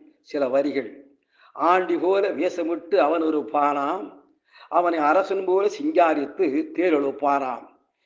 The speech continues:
வேண்டியவர் வேண்டாதவர் அவனுக்கு இல்லை, மன வீட்டுக்குள்ளே அவன் இருந்தும் காண்பவர் இல்லை." சரி, இறைவன் யாராக, எதுவாக இருக்கிறான்?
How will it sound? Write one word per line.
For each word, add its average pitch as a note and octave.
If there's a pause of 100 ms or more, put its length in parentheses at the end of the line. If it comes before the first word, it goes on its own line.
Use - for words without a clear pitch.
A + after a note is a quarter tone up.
(220)
வேண்டியவர் G3
வேண்டாதவர் F3+
அவனுக்கு D#3+
இல்லை, D#3+ (640)
மன D#3+
வீட்டுக்குள்ளே E3+ (280)
அவன் D#3+
இருந்தும் D#3
காண்பவர் D3
இல்லை." B2+ (600)
சரி, D3+ (460)
இறைவன் G3+
யாராக, G3+ (220)
எதுவாக G3
இருக்கிறான்? F3